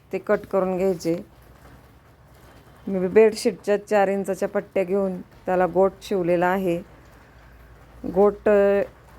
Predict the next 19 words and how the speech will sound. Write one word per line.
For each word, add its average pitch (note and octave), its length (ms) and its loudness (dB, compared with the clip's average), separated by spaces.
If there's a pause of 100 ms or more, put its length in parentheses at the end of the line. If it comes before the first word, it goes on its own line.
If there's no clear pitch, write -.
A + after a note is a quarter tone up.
(1080)
शिवल्यामुळे F#3 680 2 (420)
कडेचे F#3 360 -2
धागे F#3+ 400 0
निघत F#3+ 380 -2
नाहीत F#3 340 -2 (880)
व F3 120 -2
दिसायला F#3 480 2
ही F#3+ 120 0
पायपुसणी F#3 680 -4
खूप - 360 -16
छान F3+ 220 -2
दिसते. F3 420 -2 (840)
जुन्या G3+ 260 2
जीन्स G3+ 300 -2
पॅन्टी, F#3+ 680 -2 (640)
अ, F3+ 360 2 (100)
फेकून G3 320 -2
न F#3+ 120 0
देता F3+ 440 0